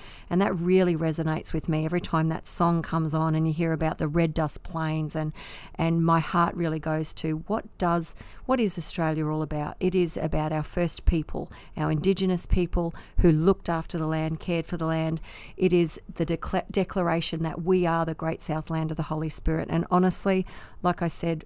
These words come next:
it is, you just have to travel this nation of ours and see how truly blessed we are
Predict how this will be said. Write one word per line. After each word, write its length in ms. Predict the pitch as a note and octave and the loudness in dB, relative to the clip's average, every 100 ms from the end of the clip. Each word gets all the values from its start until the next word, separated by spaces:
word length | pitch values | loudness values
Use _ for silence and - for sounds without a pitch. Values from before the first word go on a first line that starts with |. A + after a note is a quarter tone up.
| - | 2
it 120 | F#3+ F#3 | 4 6
is, 320 | E3+ - - - F3 | 4 0 -10 -12 0
you 140 | F#3+ | 0
just 320 | - G#3+ - | 2 0 0
have 140 | G3+ - | -4 -4
to 80 | - | -4
travel 400 | - F3 F3+ F3 | 2 2 2 -2
this 240 | E3 - | -4 -2
nation 140 | D#3+ D#3+ E3 | -2 0 -2
of 80 | D#3+ | 0
ours 220 | D#3+ E3 | 0 0
and 100 | D#3 | -2
see 180 | E3 D#3+ | 0 0
how 180 | E3+ - | 0 -2
truly 420 | - - F#3 F3+ | -4 0 2 2
blessed 520 | D#3 D3+ E3 D#3+ - | 2 2 2 -2 -6
we 120 | D#3+ D#3+ | -2 0
are 280 | D#3+ D#3+ | 0 0